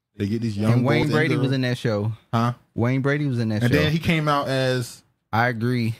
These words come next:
Speaker 1: What he come
Speaker 2: If
Speaker 1: out
Speaker 2: it's not
Speaker 1: as?
Speaker 2: too egregious.
Speaker 1: What did, uh, what did Wayne Brady come out as? Um,
Speaker 2: Pansexual.
Speaker 1: pansexual.
Speaker 2: Whites used to be afraid of water in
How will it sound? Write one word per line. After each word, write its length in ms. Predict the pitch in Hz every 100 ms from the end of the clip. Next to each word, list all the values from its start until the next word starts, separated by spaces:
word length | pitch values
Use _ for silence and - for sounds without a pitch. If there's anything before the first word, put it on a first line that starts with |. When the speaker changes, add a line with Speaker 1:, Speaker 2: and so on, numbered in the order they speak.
| _
Speaker 1:
What 80 | 147
he 60 | 165
come 160 | 175
Speaker 2:
If 40 | 160
Speaker 1:
out 60 | 160
Speaker 2:
it's 40 | 123
not 160 | 117
Speaker 1:
as? 60 | 160
Speaker 2:
too 100 | 117
egregious. 580 | 110 110 98 95 - - _ _ -
Speaker 1:
What 120 | 220
did, 100 | 202
uh, 300 | 175 165 147 127 _ _ _ _ _ _ _ -
what 140 | 170
did 100 | 147
Wayne 160 | 147 147
Brady 160 | 151
come 140 | 139 147
out 120 | 139
as? 200 | 139 135
Um, 600 | 113 110 107 104 101 101 - _
Speaker 2:
Pansexual. 360 | 113 95 85 90
Speaker 1:
pansexual. 600 | 151 147 139 120 - - - _ _ _ _ _ _ _ -
Speaker 2:
Whites 400 | 98 123 135 147
used 160 | 131
to 60 | 127
be 120 | 113
afraid 360 | 107 - 110 104
of 60 |
water 320 | 95 95 101
in 100 | 101